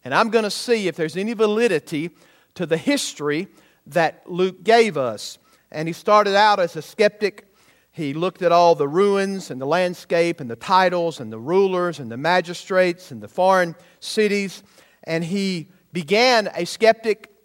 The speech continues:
and he ended up a believer. Isn't that awesome? He ended up finding out the incredible accuracies of the Word of God. Now,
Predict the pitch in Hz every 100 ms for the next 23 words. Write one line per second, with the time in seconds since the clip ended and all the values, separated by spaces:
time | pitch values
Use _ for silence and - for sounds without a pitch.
0 | - 180 175 185 196 185 185 180 - _
1 | _ _ - 160 165 156 120 85 _ _
2 | _ _ _ _ _ _ _ _ _ _
3 | - 240 170 147 147 - 147 _ _ _
4 | _ _ _ _ _ _ _ _ _ -
5 | 185 202 208 196 - 202 196 185 185 190
6 | 165 - - 156 151 135 - 220 214 190
7 | 165 127 _ - 180 180 - 143 139 -
8 | 139 - _ _ - 175 160 151 147 143
9 | 135 180 185 131 139 156